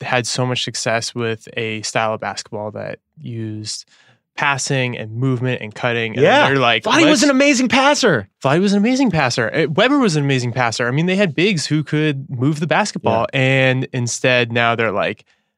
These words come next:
Speaker 1: "Oh, what about if we draft this guy who, it,
Speaker 2: Well,
Speaker 1: you know,
Speaker 2: the ball
Speaker 1: works,
Speaker 2: goes in,
Speaker 1: works
Speaker 2: ball
Speaker 1: in the
Speaker 2: does not go out.
Speaker 1: post,
Speaker 2: Yeah.
Speaker 1: like,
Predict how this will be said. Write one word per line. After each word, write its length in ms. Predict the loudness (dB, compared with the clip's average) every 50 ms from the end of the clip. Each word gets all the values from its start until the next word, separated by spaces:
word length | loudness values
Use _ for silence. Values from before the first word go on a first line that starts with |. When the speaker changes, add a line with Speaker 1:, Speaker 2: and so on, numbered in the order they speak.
| _ _ _ _ -4
Speaker 1:
"Oh, 140 | -4 -4 -2
what 180 | -2 -2 -4
about 360 | -2 0 2 2 2 2 0 -2
if 100 | -8 -8
we 80 | -8
draft 360 | -8 -6 -4 -4 -4 -4 -6 -6
this 180 | -8 -8 -6 -4
guy 380 | -2 -2 -2 -2 -2 -4 -6 -6
who, 380 | -10 -8 -8 -6 -8 -8 -10 -12 _ _ _ _ _ _ _ _ _ -12
it, 140 | -10 -6
Speaker 2:
Well, 80 | -4 -2
Speaker 1:
you 60 | 0
know, 160 | 0 0 0
Speaker 2:
the 80 | -2 -2
ball 220 | 0 0 2 4
Speaker 1:
works, 260 | 4 4 4 4 4 4
Speaker 2:
goes 20 |
in, 140 | 4 4 4
Speaker 1:
works 140 | 2 2 2
Speaker 2:
ball 80 | 2
Speaker 1:
in 60 | 2
the 40 | 2
Speaker 2:
does 140 | 0 0 0
not 140 | 0 2 2
go 140 | 2 2 2
out. 60 | 0 0
Speaker 1:
post, 160 | -2 -4 -4 -2
Speaker 2:
Yeah. 80 | 0 2
Speaker 1:
like, 220 | 2 2 0 -2